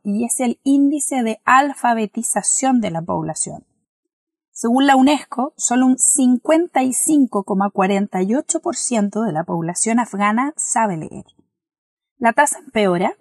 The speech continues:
cuando se trata de las mujeres y disminuye a un veintinueve o un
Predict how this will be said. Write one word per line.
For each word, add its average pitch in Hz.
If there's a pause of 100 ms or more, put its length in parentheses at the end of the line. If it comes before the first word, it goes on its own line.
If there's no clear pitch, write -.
(120)
cuando 175
se 180
trata -
de 160
las 175
mujeres 196 (100)
y 196
disminuye 240
a 196
un 208
veintinueve 220
o 262
un 190